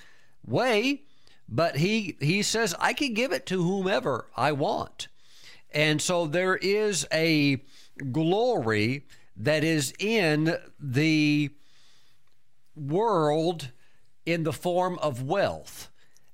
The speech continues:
And he's basically saying, "I can give that to you, Jesus, if you'll just bow down,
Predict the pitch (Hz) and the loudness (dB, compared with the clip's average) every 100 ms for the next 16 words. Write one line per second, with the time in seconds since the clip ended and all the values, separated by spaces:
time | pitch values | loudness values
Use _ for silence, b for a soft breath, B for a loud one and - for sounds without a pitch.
0 | b 151 151 156 139 180 208 - 156 127 | b 0 2 0 0 -2 -2 -4 -4 -2
1 | 160 151 - 190 190 147 127 104 110 - | -2 -2 -2 -4 -2 -4 -4 -4 -6 -8
2 | - 113 101 92 117 113 127 143 135 123 | -6 -6 -6 -4 -2 -2 -4 -8 -8 -6
3 | 139 127 127 - 131 151 220 110 104 202 | -4 -2 -2 -2 -2 -2 0 -2 -2 -6